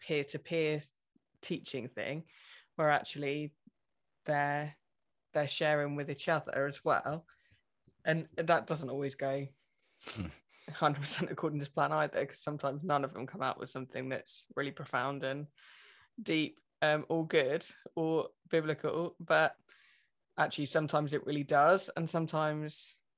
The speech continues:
Speaker 1: you know, you, you only get to that once you've cultivated those environments where they can share their opinion and they're not afraid to, for that to be different or
Speaker 2: Yeah.
Speaker 1: to stand
Speaker 2: And
Speaker 1: out.
Speaker 2: that's one of the strengths of church, really, isn't it? That,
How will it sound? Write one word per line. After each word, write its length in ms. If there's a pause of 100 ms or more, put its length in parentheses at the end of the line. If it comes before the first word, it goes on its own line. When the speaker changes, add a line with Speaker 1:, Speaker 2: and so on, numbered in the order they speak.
Speaker 1:
you 100
know, 200 (100)
you, 180
you 220
only 160
get 240
to 120
that 240
once 260
you've 100
cultivated 640
those 560
environments 800
where 320 (460)
they 100
can 300
share 240
their 160
opinion 540 (120)
and 120
they're 60
not 160
afraid 540 (140)
to, 360 (300)
for 100
that 200
to 80
be 80
different 560
or 340 (400)
Speaker 2:
Yeah. 340 (840)
Speaker 1:
to 100
stand 340
Speaker 2:
And 20
Speaker 1:
out. 440 (540)
Speaker 2:
that's 200
one 120
of 80
the 60
strengths 440
of 80
church, 440
really, 300
isn't 200
it? 120
That, 220